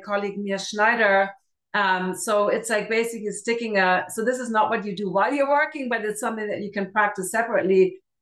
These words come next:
You put a, um, a Post-it sticker or something like, um, and this one is a little, you have to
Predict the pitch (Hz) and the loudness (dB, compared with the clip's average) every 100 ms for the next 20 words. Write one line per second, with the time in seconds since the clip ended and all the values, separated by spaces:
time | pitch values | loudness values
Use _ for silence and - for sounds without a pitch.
0 | _ 208 185 254 262 220 214 214 - 202 | _ -6 2 2 4 4 6 4 4 2
1 | 196 185 196 196 262 311 320 - - 208 | 2 0 -2 0 2 0 -2 -8 -4 0
2 | 202 165 190 226 208 208 196 190 190 196 | 2 2 0 -4 -4 -2 0 0 0 0
3 | 180 - 196 202 196 180 180 180 175 170 | 0 -2 -4 -4 -2 -2 0 0 2 0
4 | 196 196 190 180 | 2 0 2 -2